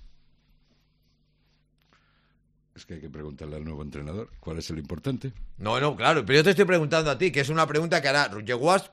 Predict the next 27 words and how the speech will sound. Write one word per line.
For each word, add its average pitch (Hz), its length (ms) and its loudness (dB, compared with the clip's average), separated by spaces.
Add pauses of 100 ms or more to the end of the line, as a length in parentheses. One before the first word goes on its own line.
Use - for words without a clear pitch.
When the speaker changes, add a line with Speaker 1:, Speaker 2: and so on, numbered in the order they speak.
(100)
Speaker 2:
como 90 180 -12
explicó 87 340 -6
aquí, 180 360 -4
le 104 100 -8
Speaker 1:
Yo 90 40 -10
Speaker 2:
preguntará 92 340 -4
a 104 60 -2
Per 120 120 0
Arnau. 107 260 0
A 139 40 6
ver, 131 240 2 (760)
sobre 113 220 -4
todo, - 320 -2 (120)
salarios 101 460 -8
altísimos. 90 800 -10
Speaker 1:
Ujú. 71 200 -16
Speaker 2:
Eh, 117 120 -8 (680)
Jurado. 151 600 2 (2000)
Speaker 1:
No 107 140 -10
me 120 80 -8
obligue 92 280 -8
Speaker 2:
Le 78 40 -10
Speaker 1:
usted 127 180 -2
Speaker 2:
queda 190 220 4
Speaker 1:
a - 20 4
Speaker 2:
una, 151 140 0
Speaker 1:
contestar. 80 360 -10